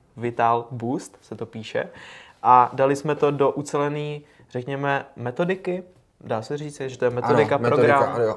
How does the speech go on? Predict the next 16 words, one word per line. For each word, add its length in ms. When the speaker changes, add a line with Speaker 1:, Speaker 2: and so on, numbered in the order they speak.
Speaker 2:
jo, 360
přesně. 300
Speaker 1:
něco 120
takového, 580
kdy 160
každý 340
jeden 300
den 360
vám 240
odkryjeme 840
jeden 420
funkční 500
návyk, 480
který 380
vám 240
zabere 640